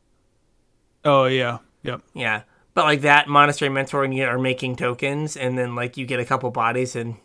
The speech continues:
Speaker 2: you do this, you get two triggers.
Speaker 1: Yep.
Speaker 2: Yeah, like, that's pretty solid.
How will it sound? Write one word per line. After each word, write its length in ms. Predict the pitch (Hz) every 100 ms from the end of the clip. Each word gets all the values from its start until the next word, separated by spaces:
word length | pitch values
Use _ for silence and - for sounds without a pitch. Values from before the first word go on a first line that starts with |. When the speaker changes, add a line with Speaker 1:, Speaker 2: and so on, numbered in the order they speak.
| _
Speaker 2:
you 140 | 139 120
do 160 | 127
this, 260 | 123 127 127
you 80 | 123
get 200 | 123 -
two 160 | 127
triggers. 640 | 110 120 123 143 151 - - _ _ _ _ _ _ _ -
Speaker 1:
Yep. 160 | 120 - _ _ _
Speaker 2:
Yeah, 240 | - 113 101
like, 160 | 120
that's 260 | 123 113 -
pretty 300 | - 127 110
solid. 460 | 110 101 101 110